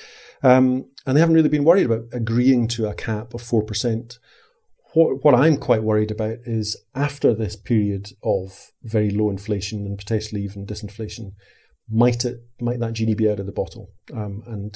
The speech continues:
you know, I'm an economics student of the eighties and a child of the seventies. You know, I, s-, I see it like a, a troll under the bridge looming out, you know, is, is it gonna come back? And if it does,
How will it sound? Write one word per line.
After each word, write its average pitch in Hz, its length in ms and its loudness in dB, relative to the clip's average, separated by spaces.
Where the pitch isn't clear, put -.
you 117 60 -4
know, 101 160 -8
I'm 120 140 0
an 113 80 2
economics 117 520 -2
student 110 340 -6
of 104 120 -12
the 113 160 0
eighties 113 500 -4
and 104 220 -6
a - 40 -8
child 110 320 -2
of 101 80 -8
the 104 60 -6
seventies. 110 640 -2
You 123 100 2
know, 107 220 0
I, 120 80 2
s-, 120 180 0
I 113 140 -2
see 120 240 2
it 117 140 0
like 110 200 -2
a, 101 240 -2
a 127 80 2
troll 139 360 8
under 120 160 6
the 110 80 2
bridge 117 340 2
looming 127 400 8
out, 120 340 6
you 135 60 2
know, 117 240 4
is, 117 100 2
is 135 180 2
it 123 100 2
gonna 120 160 4
come 113 180 0
back? 113 420 0
And 135 100 6
if 135 120 6
it - 140 0
does, 135 640 2